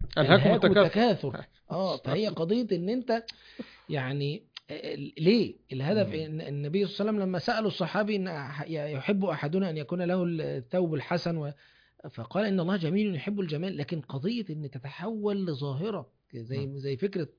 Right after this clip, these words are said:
Speaker 2: قارون، شخصية قارون، ما هو القرآن لما بيعرض لنا، بيعرض لنا نماذج،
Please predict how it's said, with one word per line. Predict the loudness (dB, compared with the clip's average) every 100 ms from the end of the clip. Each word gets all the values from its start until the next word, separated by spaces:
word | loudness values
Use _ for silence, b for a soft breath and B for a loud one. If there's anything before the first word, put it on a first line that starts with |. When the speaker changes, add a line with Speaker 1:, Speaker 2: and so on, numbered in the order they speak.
| -8
Speaker 2:
قارون، | 2 6 8 6
شخصية | 4 0 2
قارون، | 6 6 4 B 0
ما |
هو | 0
القرآن | 2 2 4
لما | 4
بيعرض | 4 4
لنا، | 4 4
بيعرض | 4 2 4 4
لنا | 4 6
نماذج، | 6 8 8 6